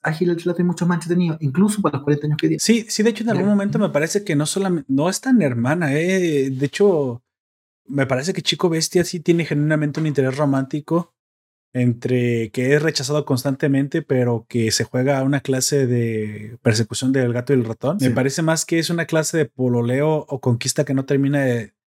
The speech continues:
Speaker 2: de consolidarse, ¿eh? Al menos eso, esa es la relación que a mí me pareció que estaban teniendo en este cómic. Realmente
Speaker 1: Es que sí,
Speaker 2: Chico Bestia
Speaker 1: imagínate.
Speaker 2: sí va, sí va de forma romántica.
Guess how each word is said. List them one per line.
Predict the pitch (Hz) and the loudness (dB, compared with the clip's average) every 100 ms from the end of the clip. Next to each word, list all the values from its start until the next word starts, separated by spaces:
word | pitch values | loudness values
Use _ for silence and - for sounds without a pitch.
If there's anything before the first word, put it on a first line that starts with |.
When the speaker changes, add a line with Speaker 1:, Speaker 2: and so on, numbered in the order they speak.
| _ _ _ - | _ _ _ -2
Speaker 2:
de | 135 | 2
consolidarse, | 135 120 120 110 127 - 113 135 | 2 2 0 0 -2 -4 -4 -4
¿eh? | - _ - | -6 _ -8
Al | 127 131 | -2 2
menos | 180 196 | 2 0
eso, | 202 208 | -2 -4
esa | 175 185 | -4 -2
es | 190 | 0
la | 190 180 160 139 - | 0 0 -2 -4 -8
relación | 127 131 127 156 | -2 0 0 0
que | 151 | 0
a | 156 | 0
mí | 156 | 0
me | 160 | 0
pareció | 139 120 135 | -2 0 -2
que | 143 | -4
estaban | - 143 | -2 -2
teniendo | 143 135 135 | 0 2 2
en | 131 | 0
este | 123 123 | -2 -2
cómic. | 117 110 - _ _ _ _ _ _ | -2 -2 -6 _ _ _ _ _ _
Realmente | 120 135 156 160 | -2 2 2 0
Speaker 1:
Es | 151 | -2
que | |
sí, | - | -2
Speaker 2:
Chico | - 160 | 0 0
Bestia | 147 151 | 0 0
Speaker 1:
imagínate. | 180 147 | 0 0
Speaker 2:
sí | - 156 | -2 -2
va, | 139 156 127 - | 0 0 -2 -8
sí | - 135 | -4 0
va | 139 | 0
de | 139 | -2
forma | 139 135 | 0 0
romántica. | 135 113 120 139 131 123 | 0 0 -2 -4 -8 -14